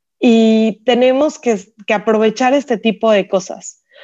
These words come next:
O sea, que la gente dijera, "Oye, yo puedo producir mi propia energía y la estoy produciendo sin contaminar", ¿no? Y entonces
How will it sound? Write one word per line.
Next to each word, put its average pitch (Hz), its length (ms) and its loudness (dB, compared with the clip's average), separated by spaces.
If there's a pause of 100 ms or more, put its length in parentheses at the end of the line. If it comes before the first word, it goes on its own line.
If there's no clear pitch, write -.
(180)
O - 40 -20
sea, 214 220 0
que 226 120 0
la 226 140 2
gente 254 280 -2
dijera, 240 420 0
"Oye, 220 340 -2
yo 214 140 -8
puedo - 300 -6
producir 185 420 -4
mi 208 160 0
propia 202 380 -4
energía 180 500 -4
y 208 60 -2
la 185 80 -2
estoy 196 160 -6
produciendo 208 500 -2
sin 190 260 -6
contaminar", 165 800 -6 (1080)
¿no? 196 260 0
Y 247 120 2
entonces 208 760 -4